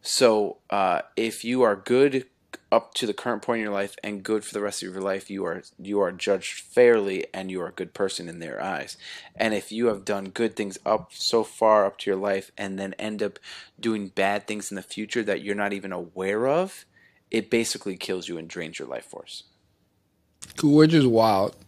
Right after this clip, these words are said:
Speaker 2: And it's like a, just a regular, like, walking cane.
Speaker 1: Yeah.
Speaker 2: <laughs> He just puts like this.
Speaker 1: Yeah.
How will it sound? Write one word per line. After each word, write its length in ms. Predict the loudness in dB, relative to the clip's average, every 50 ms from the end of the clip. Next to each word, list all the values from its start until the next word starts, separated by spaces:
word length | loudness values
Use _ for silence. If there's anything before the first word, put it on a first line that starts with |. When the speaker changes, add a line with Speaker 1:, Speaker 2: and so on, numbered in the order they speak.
| _ _ _ _ _ 4 8
Speaker 2:
And 100 | 8 8
it's 120 | 10 10
like 120 | 10 10 10
a, 60 | 8
just 180 | 8 8 6 6
a 60 | 6
regular, 400 | 6 6 6 8 8 8 8 8
like, 320 | 6 6 4 2 -2 -4
walking 440 | -2 4 6 6 6 6 4 2 0
cane. 380 | 0 -2 -2 -4 -8 -10 -14 -16 -20 -20 -20 _ _ _ _ -20 -20 _ _ -6 -4 -2 2 4 4 4
Speaker 1:
Yeah. 180 | 4 2 -2 -4 -6
Speaker 2:
<laughs> 80 | -2 6
He 140 | 8 8 8
just 240 | 8 6 0 2
puts 280 | 2 2 2 4 2 0
like 260 | -2 -2 -4 -4 -6
this. 420 | -6 -4 -4 -2 -2 -4 -4 -6 -8 -10 -10 -8 -8 -10 -12 -14 -18 -20 -20 -20 -20 -20 -18 -18 -18 -20 _ -12 -10
Speaker 1:
Yeah. 300 | -10 -10 -10 -12 -14